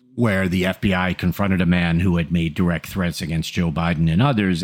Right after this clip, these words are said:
and ended up having to kill him. Those are the people that are being activated. It's so funny because we spent all these years, we had these, like, you know, movies. It was, everyone was afraid of the, the communists, and we had the Manchurian Candidate, and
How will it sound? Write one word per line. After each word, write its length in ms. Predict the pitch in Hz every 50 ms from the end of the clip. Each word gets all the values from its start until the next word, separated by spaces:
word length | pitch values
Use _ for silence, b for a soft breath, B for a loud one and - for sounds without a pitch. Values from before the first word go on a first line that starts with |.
| -
and 340 | - 87 87 90 87 92 90 -
ended 240 | 92 87 80 85 80
up 120 | 76 -
having 220 | 78 78 76 80 76
to 80 | 71
kill 280 | - - - 180 143 101
him. 260 | 101 90 85 85 - _ _ _ _ _ -
Those 380 | 117 156 160 175 196 202 151
are 180 | 175 165 175 175
the 100 | 151 151
people 680 | - - 196 185 - - 131 110 120 113 110 - _ _ _
that 360 | 101 98 120 117 113 113 110 -
are 140 | - 117 113
being 300 | 98 123 127 127 131 139
activated. 720 | - 151 190 - - 131 92 87 80 73 67 71 69 - - _ _ -
It's 200 | - 135 - -
so 140 | - 208 180
funny 320 | - - 190 208 233 202
because 380 | - 90 101 - - 110 - -
we 80 | 123 117
spent 280 | - - - 160 147
all 200 | - - 135 156
these 200 | 170 196 175 120
years, 280 | 135 135 135 131 101 87
we 100 | 98 90
had 180 | 98 95 95
these, 240 | 80 95 90 80 82
like, 320 | 98 95 90 - - - -
you 80 | 104
know, 120 | 92 90 85
movies. 560 | 85 101 107 113 98 107 110 107 107 90 92
It 80 | 98
was, 120 | 85 82 87
everyone 380 | 101 117 107 117 110 101 110
was 140 | 107 95 82
afraid 340 | 90 - - 107 101 101 98
of 140 | 104 92 80
the, 300 | 95 92 90 87 85 - - _ -
the 80 | 120 -
communists, 760 | - - 120 120 120 113 113 110 110 107 107 - - - -
and 140 | 101 85 87
we 80 | 85 87
had 100 | 92 82
the 80 | 87
Manchurian 580 | 87 90 90 82 - - 160 151 143 135 131 117
Candidate, 680 | - 135 131 120 120 117 110 110 110 107 110 98 -
and 220 | 92 90 87 85